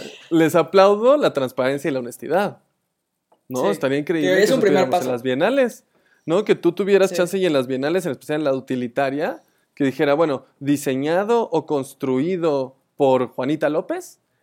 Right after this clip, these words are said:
Speaker 1: elaborado en taller whatever, ¿no? Y entonces que el
Speaker 2: Sí.
Speaker 1: reconocimiento no solo fuera para quien lo hizo, sino para dónde se hizo. ¿Por qué?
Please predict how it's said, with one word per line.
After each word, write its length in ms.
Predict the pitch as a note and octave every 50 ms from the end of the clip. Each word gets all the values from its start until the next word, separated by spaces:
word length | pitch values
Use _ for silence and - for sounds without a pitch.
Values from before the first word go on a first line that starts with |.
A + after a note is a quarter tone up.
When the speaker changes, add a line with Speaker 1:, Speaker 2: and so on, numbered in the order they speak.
| _ -
Speaker 1:
elaborado 960 | D3+ C#3+ C3+ C3 C3+ B2+ B2+ C3 C3+ C#3+ D#3 E3 E3 G#3 A3+ A#3 A3+ - - -
en 340 | D3+ D#3 D#3+ E3 E3+ E3+
taller 580 | E3 D3+ C3 C3 C#3+ D3+ D#3 E3 E3+ E3+ E3+ E3+ - _ _ -
whatever, 420 | D3+ D3 C#3+ C#3+ C3+ A#2+ G#2+ - _ _ _ _ _ _ _ _ _ _ _ _ _ _ _
¿no? 160 | - C#3 C#3+
Y 60 | F3 G3
entonces 380 | E3+ - D#3+ E3 F#3+ G3 F#3+ -
que 80 | -
el 60 | F3
Speaker 2:
Sí. 60 | D3 D3
Speaker 1:
reconocimiento 800 | - C#3 C3+ C3+ B2+ - C#3+ C#3 D#3 E3 E3 - - F#3 F#3+
no 220 | F#3 F3 E3+ D#3+ D#3+
solo 280 | - E3+ E3 D#3+ D#3+
fuera 440 | D3+ - F3+ F3+ E3+ D3 C3 C3+ _ _ _ _ _
para 260 | - B2+ C3 C3 C3
quien 200 | C3+ - D3 D#3
lo 80 | F3 F#3
hizo, 460 | F#3 D3 C3+ - F3 G3+ A#3+ A#3+ - _ _ _
sino 240 | - - D3 C3+ B2+
para 180 | - C3 B2+ B2
dónde 300 | B2 B2+ B2+ B2 B2 A#2+
se 160 | - F3 F3
hizo. 420 | A3 C#4+ D#4+ - - D3 B2+ B2+ _ _ _ _ _ _
¿Por 260 | - C#3 C3+ C3 B2
qué? 340 | - - C#3 B2+ B2 - -